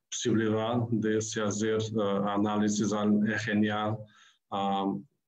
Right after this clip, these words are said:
del coronavirus en algunas aguas como forma de monitoreo, am, de la enfermedad en,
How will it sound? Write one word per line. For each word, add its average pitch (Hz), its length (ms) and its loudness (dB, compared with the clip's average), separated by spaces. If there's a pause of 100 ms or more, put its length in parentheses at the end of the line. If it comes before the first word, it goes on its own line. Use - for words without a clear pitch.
(100)
del 104 380 -6
coronavirus 110 720 2
en 107 80 0
algunas 107 460 2
aguas 113 600 0
como 113 280 2
forma 117 300 2
de 107 100 2
monitoreo, 107 720 2 (560)
am, 95 500 -4 (140)
de 110 240 0
la 110 160 2
enfermedad 107 880 2
en, 104 500 2